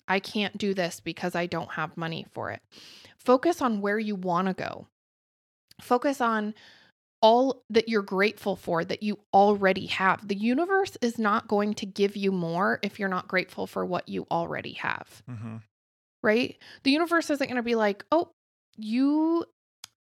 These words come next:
Speaker 1: you don't like the money that you have. You're upset about the lack of, so I'm gonna give you more money." Absolutely, that's not how it works. You have to be grateful for what you have, and you have to put your focus and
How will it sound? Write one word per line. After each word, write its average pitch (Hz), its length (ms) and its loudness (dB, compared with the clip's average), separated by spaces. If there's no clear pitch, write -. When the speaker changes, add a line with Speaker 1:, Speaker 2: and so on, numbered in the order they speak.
Speaker 1:
you 277 480 4
don't 247 320 2
like 262 220 0
the 247 100 0
money 262 360 2
that 240 160 -4
you 226 120 -4
have. 220 360 0
You're 226 220 2
upset 214 560 0
about 214 400 0
the 196 100 0
lack 202 360 0
of, 240 320 2
so - 120 -2
I'm 311 100 2
gonna 480 180 0
give 247 180 -4
you 254 100 0
more 285 220 2
money." 180 380 -2
Absolutely, 240 600 2
that's 170 320 -6
not 147 200 -8
how 120 180 -6
it - 100 -10
works. - 480 -12
You 254 80 2
have 277 80 0
to 359 80 -2
be 440 180 -2
grateful 202 460 -2
for 240 160 0
what 214 200 0
you 220 140 -4
have, 202 480 2
and 247 160 -2
you 254 80 0
have 269 120 -6
to 339 60 0
put - 300 -4
your 254 140 -2
focus 240 520 -4
and 220 140 -4